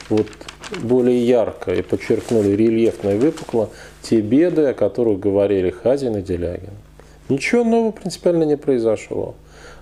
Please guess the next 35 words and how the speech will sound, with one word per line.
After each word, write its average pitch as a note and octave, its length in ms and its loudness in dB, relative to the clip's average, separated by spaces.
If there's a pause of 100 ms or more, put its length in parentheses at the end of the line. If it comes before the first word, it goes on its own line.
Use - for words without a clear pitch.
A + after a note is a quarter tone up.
(120)
Но A#2+ 1160 2
качество C3+ 540 0
антикризисного B2 680 0
управления D3+ 540 0
очень D3 300 -4
низкое. G#2+ 540 -4 (600)
И A2+ 140 2
все E3+ 280 2
об F3+ 120 0
этом E3 260 -2
знают, B2+ 500 0
и G#2+ 40 -2
Путин E3+ 420 -2
об C3+ 160 0
этом A#2 300 0
знает. G2+ 520 -2
Он E3 140 2
не D#3 140 4
верит A2+ 300 2
в - 20 -12
способность G2+ 520 -4
кабинета G2 480 -2
Мишустина G2+ 600 -6
вывести G#2+ 340 -2
страну F#2 420 -4
из F#2 120 -10
кризиса. F2+ 520 -10 (420)
Поэтому D#3 460 2
он, A#2 140 0
э, G2 880 2
размышляет A2+ 760 0
о F#2+ 60 -2
том, B2+ 220 -4
кого G#2+ 260 0
назначить F#2+ 560 -2